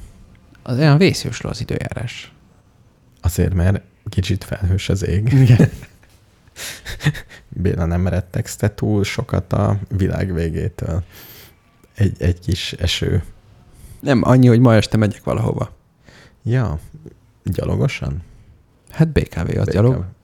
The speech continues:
Speaker 1: B K V
Speaker 2: Nem,
Speaker 1: van.
Speaker 2: az nem gyalog. A B-, szerencsére itt B K V-nek van teteje.
Speaker 1: Van?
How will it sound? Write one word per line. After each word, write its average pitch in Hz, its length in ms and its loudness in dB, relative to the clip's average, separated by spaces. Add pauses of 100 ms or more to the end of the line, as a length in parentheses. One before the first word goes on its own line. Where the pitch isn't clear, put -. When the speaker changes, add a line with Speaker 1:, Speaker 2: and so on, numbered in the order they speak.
(340)
Speaker 1:
B - 40 -2
K - 40 -10
V - 20 -4
Speaker 2:
Nem, 95 140 -4
Speaker 1:
van. - 100 -4
Speaker 2:
az 95 160 0
nem 69 220 -6
gyalog. 87 400 -6 (160)
A - 80 -4
B-, 95 220 2 (400)
szerencsére 85 640 -2
itt 87 220 -4
B 90 200 -6
K - 180 -6
V-nek 76 340 -4
van 65 220 -6
teteje. - 500 -8 (1500)
Speaker 1:
Van? 147 240 4